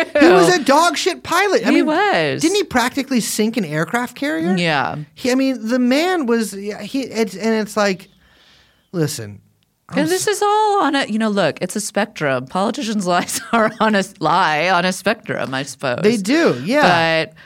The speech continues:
Speaker 2: like, it's certainly not out of pocket, any of the stuff that I think, San-, I mean, except for stealing old ladies and old guys'
Speaker 1: That's
Speaker 2: money
Speaker 1: the
Speaker 2: and
Speaker 1: thing is, like,
Speaker 2: basically
Speaker 1: Santos
Speaker 2: leading to a dog dying.
Speaker 1: Santos is essentially like,
Speaker 2: <laughs>
Speaker 1: like, I've never been scammed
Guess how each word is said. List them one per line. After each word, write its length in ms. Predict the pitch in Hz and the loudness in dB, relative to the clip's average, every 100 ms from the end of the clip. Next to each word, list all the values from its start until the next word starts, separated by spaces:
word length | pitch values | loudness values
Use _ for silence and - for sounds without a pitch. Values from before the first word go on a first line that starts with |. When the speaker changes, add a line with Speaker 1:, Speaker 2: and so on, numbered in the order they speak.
| - _ 143 | -20 _ -4
Speaker 2:
like, 440 | 165 151 147 143 - | 0 2 0 -4 -4
it's 200 | 180 175 | -6 -4
certainly 640 | - - 220 214 190 170 | -8 -4 -4 -2 -2 -2
not 600 | 165 160 143 151 151 143 - | -2 0 2 2 2 -2 -4
out 220 | 135 143 | -2 -2
of 140 | 143 - | -2 -6
pocket, 680 | - 139 165 139 104 90 - | -4 -4 -2 -4 -2 -4 -6
any 220 | 143 147 | -6 -4
of 100 | 123 | -6
the 80 | 131 | -10
stuff 300 | - 131 - | -8 -8 -10
that 100 | - | -12
I 100 | 143 | -14
think, 180 | 143 - | -14 -14
San-, 200 | - - | -14 -6
I 140 | 175 | -4
mean, 180 | 180 147 | -4 -4
except 280 | 135 - 143 | -6 -6 -8
for 160 | 120 113 | -8 -10
stealing 340 | - 131 123 | -8 -6 -4
old 180 | 120 113 | -6 -6
ladies 420 | 120 113 131 - - | -6 -8 -10 -14 -14
and 100 | 139 | -12
old 240 | 123 117 | -10 -10
guys' 320 | 85 90 - - - - | -8 -8 -8 -14 -20 -6
Speaker 1:
That's 140 | 233 277 | 0 2
Speaker 2:
money 100 | 294 | 2
Speaker 1:
the 60 | |
Speaker 2:
and 80 | 349 | 0
Speaker 1:
thing 160 | 311 277 | -2 0
is, 140 | 240 | 0
like, 140 | 247 | -2
Speaker 2:
basically 360 | 175 170 262 294 | 0 0 2 2
Speaker 1:
Santos 100 | 339 | 2
Speaker 2:
leading 340 | 320 147 135 - - | 2 0 -4 -12 -8
to 120 | 135 | -8
a 40 | |
dog 320 | 127 123 123 - | -4 -6 -6 -10
dying. 400 | 104 - - 165 | -12 -10 -10 -10
Speaker 1:
Santos 540 | - 269 302 381 359 | -2 -2 0 0 0
is 120 | 330 | -2
essentially 500 | 254 - 202 202 220 | -2 -2 -2 0 -2
like, 260 | 190 165 139 - - | 0 0 0 -6 -14
Speaker 2:
<laughs> 200 | - - | -18 -6
Speaker 1:
like, 340 | 160 151 - - - _ _ _ _ _ - - | -2 -2 -4 -18 -20 _ _ _ _ _ -20 -2
I've 220 | 208 311 | 2 2
never 320 | 311 294 302 | 2 2 2
been 580 | 262 - 165 165 170 165 | -2 2 2 4 2 0
scammed 760 | 165 - - 127 110 170 202 | -4 -8 -6 -6 -6 -6 -8